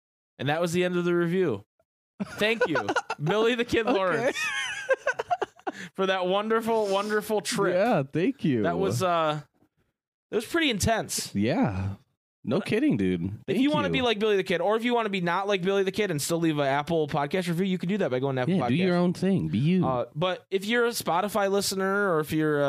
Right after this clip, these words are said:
Speaker 1: a podcatcher guy, or if you're a, a Stitcher girl, or, or what, whatever it might be,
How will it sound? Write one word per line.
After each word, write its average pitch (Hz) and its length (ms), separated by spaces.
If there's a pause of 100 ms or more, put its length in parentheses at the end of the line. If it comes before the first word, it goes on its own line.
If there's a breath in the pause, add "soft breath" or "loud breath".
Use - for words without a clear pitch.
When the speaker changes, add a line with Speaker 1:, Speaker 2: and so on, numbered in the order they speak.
Speaker 1:
a 131 40
podcatcher 156 1120
guy, 151 480
or 123 220
if 123 100
you're 127 200
a, 113 300 (540 soft breath)
a 104 300
Stitcher 151 460
girl, 143 360
or, 143 420
or 135 240
what, 147 260
whatever 180 360
it 160 120
might 147 220
be, 156 400